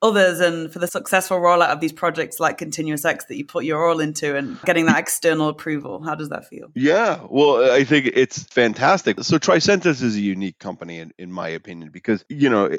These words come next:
Speaker 2: you're really trying to change the industry.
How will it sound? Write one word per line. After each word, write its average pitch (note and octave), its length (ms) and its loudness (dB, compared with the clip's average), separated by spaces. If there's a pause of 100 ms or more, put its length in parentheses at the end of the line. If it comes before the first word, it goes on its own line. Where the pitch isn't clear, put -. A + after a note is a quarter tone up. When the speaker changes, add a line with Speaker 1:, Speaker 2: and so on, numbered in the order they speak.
(120)
Speaker 2:
you're A#2 560 -2
really D3 360 2
trying A2 560 2
to - 140 -18
change G2 440 -6
the F2+ 80 -14
industry. E2 680 -12